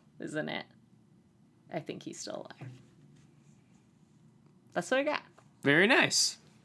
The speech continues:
Speaker 1: Uh, most of my Star Wars context I do have is in fifth grade on, like, the last day of school when the teacher doesn't wanna teach you anything. We watched a Star Wars spin-off film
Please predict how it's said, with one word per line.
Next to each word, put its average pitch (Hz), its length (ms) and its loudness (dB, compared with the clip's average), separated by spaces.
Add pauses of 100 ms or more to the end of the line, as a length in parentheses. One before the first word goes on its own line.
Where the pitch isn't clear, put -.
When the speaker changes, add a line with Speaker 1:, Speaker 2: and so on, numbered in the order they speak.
(120)
Speaker 1:
Uh, 190 260 6
most 220 340 6
of 571 140 2
my 208 600 6
Star - 560 4
Wars 190 220 4
context 170 840 0
I 175 80 2
do 165 260 0
have 180 480 2
is 165 680 0
in 160 360 -2
fifth 170 260 -2
grade 180 440 0 (400)
on, 151 300 0
like, - 200 -8
the 170 60 -2
last 165 300 0
day 175 80 -2
of 170 60 -4
school 175 420 4
when 165 140 2
the 165 60 -6
teacher 170 320 -4
doesn't 170 180 -2
wanna 160 160 -4
teach 165 260 -8
you 175 120 0
anything. 170 560 0
We 160 120 0
watched - 540 -2 (100)
a 151 560 0 (340)
Star 165 520 6
Wars 160 680 2 (100)
spin-off 190 600 2
film 294 640 2